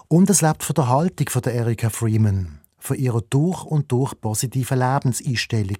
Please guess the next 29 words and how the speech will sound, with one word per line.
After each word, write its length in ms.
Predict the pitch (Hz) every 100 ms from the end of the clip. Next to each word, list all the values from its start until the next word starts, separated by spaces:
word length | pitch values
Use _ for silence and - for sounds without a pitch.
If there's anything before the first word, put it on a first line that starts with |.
| -
zu 340 | - 135 170 - - _ _
und 260 | 156 160 -
trotz 400 | 117 143 - -
allem, 400 | 127 110 104 101
was 160 | 104
sie 60 | 110
erlebt 400 | 101 95 - 110
hat. 340 | 95 - - _ - - - - - -
Pessimismus 840 | 135 - 143 185 - 175 127 -
sei 200 | 123 123
keine 340 | 117 123 143 147
Option, 440 | - - 107 98
sagt 300 | 120 98 98
sie 100 | 113
im 80 | 104
Buch. 460 | 107 98 - - - _ _
Treat 440 | - 147 180 190 185
yourself 580 | 165 135 113 123 -
like 240 | 120 120 143
a 20 |
Mensch. 600 | 131 127 95 76 - - _ _ _ _
Be 120 | 135
nice 380 | 135 131 123 -
to 80 | 110
yourself. 680 | 95 90 104 76 71 - - _ _ -
Du 160 | 143
hast 240 | 92 98 -
es 120 | -
verdient. 640 | 151 131 98 - - -